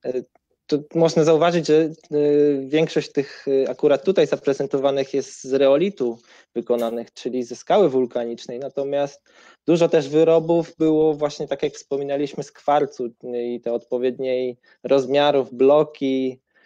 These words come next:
e, były selekcjonowane w-, przez wytwórców i, i produkowano z nich t-, też narzędzia. I tu był jeden, tu mamy też pojedynczy przykład choppera, który wykonany jest z, e,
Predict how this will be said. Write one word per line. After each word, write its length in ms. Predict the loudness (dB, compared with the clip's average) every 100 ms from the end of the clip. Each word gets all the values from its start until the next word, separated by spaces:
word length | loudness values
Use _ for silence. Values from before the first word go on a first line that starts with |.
| _ _
e, 400 | -4 -2 0 -2
były 260 | 0 2 2
selekcjonowane 920 | 2 0 0 -4 -4 -2 -2 -2 -4
w-, 200 | -6 -14
przez 260 | -10 -10 -8
wytwórców 760 | -12 -6 -4 -4 -4 -4 -4 -8
i, 420 | -6 -4 -4 -6
i 60 | -2
produkowano 720 | -2 0 -2 -2 -2 -4 -6
z 80 | -8
nich 180 | -12
t-, 160 | _ -4
też 320 | -2 -2 -6
narzędzia. 640 | -6 -2 0 0 2 2 2
I 120 | 0
tu 100 | 0
był 200 | 2 4
jeden, 420 | 4 2 -2 -4
tu 120 | -4
mamy 220 | 0 0 0
też 160 | -4
pojedynczy 640 | -4 0 0 0 -2 -4 -12
przykład 520 | -12 -4 -4 -4 -8
choppera, 400 | -4 0 0 -2
który 300 | -4 -6 -4
wykonany 560 | -6 -6 -6 -6 -6
jest 640 | -6 -6 _ _ -20 _
z, 60 |
e, 40 | -10